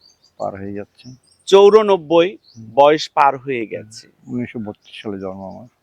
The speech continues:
Speaker 2: উনিশশো বত্রিশ সালে জন্মগ্রহণ
Speaker 1: জন্ম।
Speaker 2: করেছেন। বাচ্চু ভাই, আমাদের যে মহাস্থান,
Speaker 1: জি।
Speaker 2: একটি সুন্দর জায়গা,
Speaker 1: জি।
Speaker 2: সেই জায়গার কিছু কথা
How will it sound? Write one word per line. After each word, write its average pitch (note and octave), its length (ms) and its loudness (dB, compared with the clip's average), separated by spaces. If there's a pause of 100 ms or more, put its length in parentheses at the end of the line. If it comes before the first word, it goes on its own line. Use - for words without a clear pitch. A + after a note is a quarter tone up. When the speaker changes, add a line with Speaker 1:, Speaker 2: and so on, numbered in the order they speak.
(140)
Speaker 2:
উনিশশো G3+ 540 2
বত্রিশ F3+ 540 -4
সালে G3+ 200 2
জন্মগ্রহণ E3 680 2
Speaker 1:
জন্ম। C#3+ 100 -6
Speaker 2:
করেছেন। B2+ 440 -2 (460)
বাচ্চু D#3 360 2
ভাই, F3 220 0 (720)
আমাদের G3 420 2
যে G#3+ 120 2
মহাস্থান, F3 640 0 (680)
Speaker 1:
জি। G2+ 200 -12 (360)
Speaker 2:
একটি D#3+ 340 -2
সুন্দর F#3 460 -4
জায়গা, A2+ 480 0 (180)
Speaker 1:
জি। G2+ 180 -10 (920)
Speaker 2:
সেই G3 340 0
জায়গার D#3+ 480 2
কিছু G3 360 -14
কথা E3+ 320 0